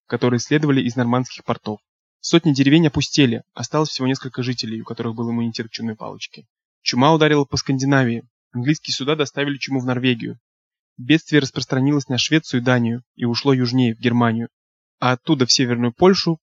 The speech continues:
Пруссию и к русским княжествам, оказавшимся на пути чумы в тысяча трехсот пятидесятых, пятьдесят вторых годах.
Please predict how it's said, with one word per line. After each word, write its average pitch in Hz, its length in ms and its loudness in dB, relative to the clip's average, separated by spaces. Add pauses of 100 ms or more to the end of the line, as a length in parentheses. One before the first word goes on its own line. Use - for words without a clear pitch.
Пруссию 160 560 2 (120)
и 190 100 0
к - 100 -12
русским 147 320 -2
княжествам, 123 600 -2
оказавшимся 127 640 -2
на 120 60 -2
пути - 260 -8
чумы 160 300 0
в - 120 -10
тысяча - 340 -4
трехсот 127 300 -6
пятидесятых, 175 680 -4
пятьдесят 123 360 -6
вторых 131 240 -2
годах. 127 440 -2